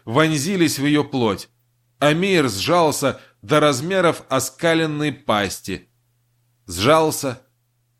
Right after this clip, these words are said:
и исчез. Первым, что она увидела, оказался ослепительно яркий, режущий глаза свет. Потом всё заполнило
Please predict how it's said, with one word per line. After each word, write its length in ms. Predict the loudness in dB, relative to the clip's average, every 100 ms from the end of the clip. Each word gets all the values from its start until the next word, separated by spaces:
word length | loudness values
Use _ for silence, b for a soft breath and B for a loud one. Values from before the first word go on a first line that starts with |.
| _ _ _ _ _ -8
и 220 | -2 0
исчез. 640 | 0 -2 -2 -4 -6 -12 _ _ _ _ _ _ -4
Первым, 500 | 2 2 2 -4 -10 _ _ _ _ _ _ _ _ _
что 240 | -12 -2 -2
она 220 | 0 -2
увидела, 640 | 0 -2 0 -2 -2 -6 _ _ _ _ _ _ _ _ _ _ _ _ _ -14
оказался 800 | -12 -6 -2 0 0 -2 -4 -4
ослепительно 1040 | -4 -6 -4 -6 -4 -6 -2 -2 -2 -2 -4
яркий, 800 | 0 2 2 -2 -10 -12 -12 _ _ _ _ _ _ -6
режущий 680 | -2 -2 -2 -6 -4 -6
глаза 440 | -4 -4 -2 -2 -2
свет. 500 | -4 -4 -6 -8 _ _ _ _ _ _ -8
Потом 480 | -8 -4 -4 -4 -6
всё 240 | -4 -2
заполнило 800 | -2 -4 -4 -4 -2 0 -2